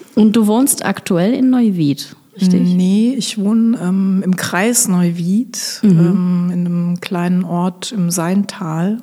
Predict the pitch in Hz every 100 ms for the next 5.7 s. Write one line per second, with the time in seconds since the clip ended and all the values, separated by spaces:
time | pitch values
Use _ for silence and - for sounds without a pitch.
0 | - _ _ - 202 185 208 202 202 196
1 | 196 202 196 220 214 208 - 202 190 226
2 | 208 175 175 170 170 - 170 170 180 -
3 | - - 233 202 196 196 240 269 247 240
4 | 233 233 226 208 208 190 196 - - 202
5 | 196 190 190 156 175 175